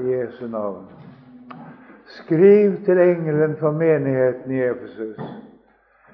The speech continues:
Dette sier han som holder de syv stjerner i sin høyre hånd. Han som går midt imellom de syv lysestaker av gull.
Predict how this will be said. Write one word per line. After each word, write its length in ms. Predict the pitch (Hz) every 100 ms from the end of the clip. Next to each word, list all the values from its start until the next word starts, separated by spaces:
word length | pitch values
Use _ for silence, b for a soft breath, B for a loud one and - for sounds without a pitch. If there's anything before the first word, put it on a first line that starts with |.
| b b b 135 131
Dette 440 | 185 175 - 180 -
sier 260 | 170 180 151
han 300 | 143 180 185
som 180 | 160 185
holder 320 | 160 160 170
de 120 | 170 175 -
syv 300 | - 151 180 175
stjerner 540 | - 175 170 151 170 170
i 40 | 139
sin 160 | 165
høyre 400 | 151 156 160 170
hånd. 300 | 165 185 165 110 - _ _ B B B B B B -
Han 300 | 147 190 202 156 - B B B -
som 180 | 170 151
går 260 | 170 180 170
midt 560 | 156 170 175 180 -
imellom 540 | 180 165 160 156 160 160
de 140 | 170 165 -
syv 320 | 143 156 147 - B B B
lysestaker 880 | 156 156 127 120 107 139 135 139 131 123
av 180 | 120 104
gull. 260 | 113 127